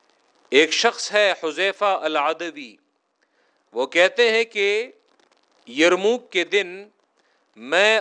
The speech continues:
اپنے چچا زاد بھائی کو میں ڈھونڈ رہا تھا اور میرے پاس کچھ پانی تھا،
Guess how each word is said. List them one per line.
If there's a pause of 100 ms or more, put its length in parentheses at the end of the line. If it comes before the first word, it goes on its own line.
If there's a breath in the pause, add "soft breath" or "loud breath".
اپنے
چچا
زاد
بھائی
کو (360)
میں
ڈھونڈ
رہا
تھا (680)
اور (120)
میرے
پاس
کچھ
پانی
تھا،